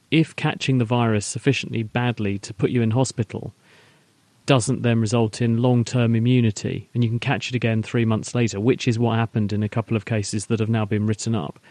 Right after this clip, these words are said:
Is this not a danger sign that a vaccine has got so much heavy lifting to do to make you long-term immune that actually a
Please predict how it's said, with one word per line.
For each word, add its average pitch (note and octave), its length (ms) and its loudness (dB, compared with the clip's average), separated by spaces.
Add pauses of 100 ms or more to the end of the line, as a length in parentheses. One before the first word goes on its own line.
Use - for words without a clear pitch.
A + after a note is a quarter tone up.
(640)
Is C#3+ 220 4
this D3 240 4
not A#2+ 240 4
a A2 40 2
danger C3 440 4
sign G#2 400 0
that A2 160 0 (200)
a A2+ 60 0
vaccine G#2 640 -2 (240)
has A#2 140 -4
got - 160 0
so D3 240 4
much - 240 0
heavy G#2+ 240 0
lifting G2+ 340 -2
to - 140 -12
do F#2+ 160 0
to - 120 -6
make G#2 300 -2
you G#2 140 0
long-term G2+ 420 0
immune G#2 380 2
that B2 180 0 (220)
actually C3 300 -2
a B2 80 -2